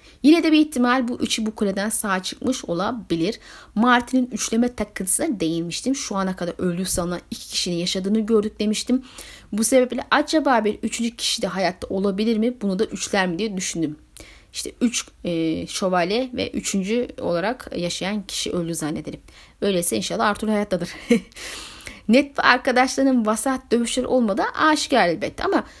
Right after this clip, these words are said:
sıralamaya koysaydık da listenin en başlarında da yer alacaklarını iddia edeceğimiz kadar da harika dövüşçü olarak onları anamayız. En azından bu konuda bir bilgi yok.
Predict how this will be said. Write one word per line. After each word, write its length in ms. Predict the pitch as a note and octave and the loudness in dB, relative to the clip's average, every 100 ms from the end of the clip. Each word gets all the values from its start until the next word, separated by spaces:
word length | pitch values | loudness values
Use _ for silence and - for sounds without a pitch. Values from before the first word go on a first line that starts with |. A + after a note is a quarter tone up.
| - | -10
sıralamaya 640 | - - B3+ C#4+ C#4 C4+ C4 | -2 2 6 6 6 4 2
koysaydık 560 | C#4+ C#4+ D4 G#3 F#3+ | 2 4 2 2 2
da 40 | C#4+ | 2
listenin 540 | A3+ - - B3 C4 | 2 0 2 2 2
en 240 | - C4 G#3 | 4 4 4
başlarında 400 | G3 - G3+ F3 | 0 -2 -2 -2
da 40 | |
yer 220 | F3 A3+ - | 0 0 0
alacaklarını 580 | F#3+ F3 E3 D#3+ D#3+ - | -2 0 -4 -4 -6 -4
iddia 320 | G#3 - - | -6 -4 -4
edeceğimiz 580 | - F#3 G3 F#3+ G3+ A3 | -2 0 0 0 0 -2
kadar 360 | - E3+ D#3+ E3 | -2 -2 -2 -4
da 40 | |
harika 640 | F3+ - F#3 F#3+ G#3 G3 F3 | -10 -4 0 0 0 -2 -2
dövüşçü 280 | E3+ - | -4 -4
olarak 460 | F#3 D#3+ G3+ B3 - - - - - - | -6 -2 -4 -4 -12 -20 -20 -20 -20 -4
onları 320 | G3 F3 F#3 - | -2 0 -2 -4
anamayız. 460 | F3 G3+ F#3 F#3+ A#3 | -2 0 0 -2 -2
En 80 | |
azından 280 | F#3+ F#3 F#3 | -4 -2 -4
bu 80 | F3+ | -4
konuda 280 | F3+ E3 E3 | -4 -4 -4
bir 160 | D#3 | -4
bilgi 280 | D#3 D3 - | -4 -6 -6
yok. 280 | D#3+ A#3+ - | 0 0 0